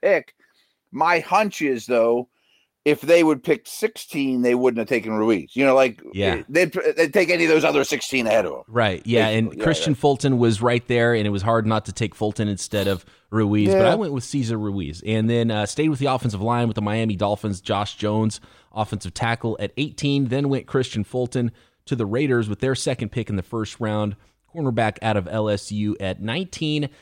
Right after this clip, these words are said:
Speaker 2: Jacksonville Jaguars up again, taking another corner, a run on cornerbacks there, A J Terrell.
Speaker 1: And maybe even starting at seventeen with Dallas, as you alluded to. I don't think Miami will do it, but there ver-, absolutely could be a run of corners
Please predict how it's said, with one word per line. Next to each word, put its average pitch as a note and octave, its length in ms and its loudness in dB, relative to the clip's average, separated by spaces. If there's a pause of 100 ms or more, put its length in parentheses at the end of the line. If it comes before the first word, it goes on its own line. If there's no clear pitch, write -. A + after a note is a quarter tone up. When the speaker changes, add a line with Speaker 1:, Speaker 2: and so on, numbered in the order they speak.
(120)
Speaker 2:
Jacksonville B2+ 540 0
Jaguars A#2+ 600 0
up A#2+ 200 -2
again, C3 480 0 (180)
taking A2 320 -6
another C3+ 320 2
corner, F2+ 540 -2
a G2 60 -2
run A#2 280 0
on G2+ 140 0
cornerbacks G#2+ 680 -4
there, F#2+ 300 0 (500)
A G#2+ 160 -2
J F2 200 -4
Terrell. D#2+ 360 -6 (1000)
Speaker 1:
And F3+ 520 2
maybe A3+ 360 4
even F#3 280 2
starting F3 480 4
at B2+ 100 -2
seventeen D3+ 640 2
with A#2 140 0
Dallas, D3+ 500 6
as A#2+ 140 -4
you C#3+ 120 4
alluded B2 400 4
to. A#2+ 320 4 (400)
I C3+ 60 6
don't D3+ 120 6
think C#3+ 140 2
Miami C#3+ 360 4
will A#2 80 6
do A#2 240 6
it, C#3 100 4
but B2 160 2
there E3+ 180 6
ver-, C3+ 240 2
absolutely D#3 800 2
could A#2+ 220 -2
be B2+ 240 4
a B2 80 6
run C#3 340 4
of A#2 160 -4
corners B2+ 760 2